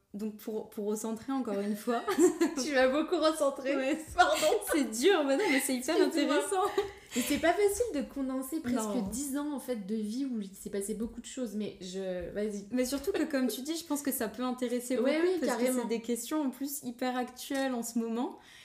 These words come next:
Speaker 1: Euh, quand t'as commencé à travailler donc, dans ce média,
Speaker 2: Ouais.
Speaker 1: le côté après, euh, coaching, il est arrivé
Speaker 2: Ouais, il est
Speaker 1: à
Speaker 2: arrivé
Speaker 1: quel
Speaker 2: comment ?
Speaker 1: moment ?
Speaker 2: Ok,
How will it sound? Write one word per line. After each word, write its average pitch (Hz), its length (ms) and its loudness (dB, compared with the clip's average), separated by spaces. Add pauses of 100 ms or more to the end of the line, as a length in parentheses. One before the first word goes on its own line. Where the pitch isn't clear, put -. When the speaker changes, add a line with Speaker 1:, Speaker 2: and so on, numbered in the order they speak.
(360)
Speaker 1:
Euh, 214 600 -2 (140)
quand 247 180 -4
t'as 233 140 -2
commencé 233 280 -4
à 320 40 -4
travailler 247 360 -2
donc, 220 200 -4
dans 202 180 -4
ce 208 160 -6
média, 214 520 -2
Speaker 2:
Ouais. 226 160 2
Speaker 1:
le 220 60 -12
côté 247 340 -2
après, 294 640 -2
euh, 208 260 -2 (560)
coaching, 285 540 0 (140)
il 233 160 -2
est 208 80 0
arrivé 202 160 0
Speaker 2:
Ouais, 220 200 0
il 277 60 0
est - 40 0
Speaker 1:
à 208 40 0
Speaker 2:
arrivé 214 180 -2
Speaker 1:
quel 220 80 -2
Speaker 2:
comment ? 220 180 -2
Speaker 1:
moment ? 226 340 -8 (200)
Speaker 2:
Ok, 214 200 -4